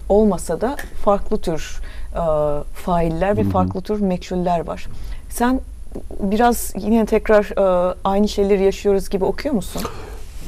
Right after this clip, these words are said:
Speaker 2: Esasen öyle okumuyorum. Ya ben devlet şiddetinin dönüştüğünü, çağa uygun bir biçimde dönüştüğünü düşünüyorum. Yoksa şunu biz aramayalım. Yani doksanlarda olduğu gibi, e, ülkenin bir bölümündeki belli köylerin yakıldığı,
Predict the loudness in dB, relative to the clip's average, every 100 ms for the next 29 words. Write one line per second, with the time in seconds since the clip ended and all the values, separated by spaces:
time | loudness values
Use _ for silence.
0 | -8 -8 -4 -2 -2 -4 -2 -2 0 -2
1 | -2 -2 -2 -4 -2 -2 -2 -2 -6 -12
2 | -12 -10 -6 -2 0 -2 -2 -4 -4 -4
3 | -4 -2 -2 -2 -4 -6 -4 -2 -2 -4
4 | -10 -16 -16 -16 -14 -14 -10 -4 -2 0
5 | 0 0 0 0 -2 -2 -4 -2 -2 -2
6 | -2 -2 -2 -4 -4 -4 -4 -4 -4 -4
7 | -4 -4 -8 -14 -14 -12 -6 -2 -2 -2
8 | -6 -12 -4 -4 -4 -8 -4 -2 0 -2
9 | -4 -4 -2 -2 -2 -4 -2 -2 -2 -2
10 | -2 -2 -4 -4 -4 -6 -8 -16 -14 -12
11 | -12 -4 0 0 -2 -4 -6 -4 -4 -4
12 | -4 -2 -2 -2 -2 0 -2 -2 -4 -4
13 | -4 -2 -2 -4 -2 -2 0 -2 -4 -4
14 | -2 -2 -4